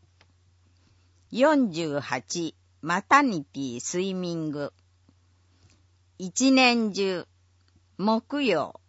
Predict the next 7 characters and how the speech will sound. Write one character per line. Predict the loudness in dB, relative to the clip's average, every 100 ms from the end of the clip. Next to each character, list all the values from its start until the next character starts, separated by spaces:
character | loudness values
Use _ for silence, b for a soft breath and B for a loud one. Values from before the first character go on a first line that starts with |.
| _ _ _ _ _ _ -14
十 | -4 -2 0 -2
時 | -4 -2
か | -2
ら | 0 -2 -4 -10
十 | -4 0 0
一 | 0 -4 -8 -10
時、 | -10 -14